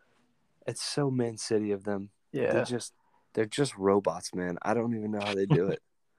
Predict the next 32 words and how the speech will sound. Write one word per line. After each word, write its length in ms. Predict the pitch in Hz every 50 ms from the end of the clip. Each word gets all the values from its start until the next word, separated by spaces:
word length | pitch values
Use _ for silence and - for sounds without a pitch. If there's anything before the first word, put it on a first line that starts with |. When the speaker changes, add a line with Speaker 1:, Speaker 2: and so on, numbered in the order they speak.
| _ - _ _ _
Speaker 2:
<laughs> 680 | _ _ _ _ _ _ _ _ _ _ - _ _ -
Money. 400 | 131 127 127 127 123 120 117 113
Speaker 1:
I 60 | - -
don't 300 | 120 117 113 113 117 - _ _ _ _ -
Speaker 2:
Oil. 300 | 147 131 131 131 120 117 110
Speaker 1:
even 100 | 110 110
know 60 | 107 110
how 60 | 107
they 140 | 107 107 104
do 160 | 104 110 107 107
it. 100 | 104 - -
Yeah. 320 | 107 110 110 110 113 110 - _ _ _ _ _ _ -
Speaker 2:
But 180 | 131 127 -
they're, 400 | - 135 127 127 127 127 127 123 - _ _ _ _ _ _ _ _ _ _ _ _ _ _ _ _ -
Speaker 1:
Oh, 180 | 110 107 104 - - - -
you 100 | - 107
saw 180 | - - - 135
Speaker 2:
they, 80 | 131
Speaker 1:
that. 100 | 110 104
Speaker 2:
they 80 | 131 143
love 300 | 139 135 135 139 135 135
some 200 | - - 143 131
final 300 | - - 123 123 123 123
day 160 | 120 123 120 113
drama, 400 | 113 110 113 113 113 104 107 - -
that's 140 | 117 - -
for 140 | - 127
sure. 300 | 117 - 120 113 113 113 - _ _ _ _ _ _ _ -
Speaker 1:
They 240 | 127 110 107 104 101
definitely, 580 | - 113 110 107 107 - 117 98 80 101 107
definitely 560 | 98 104 110 104 101 - 107 95 90 101 104
do. 240 | 98 107 107 101 98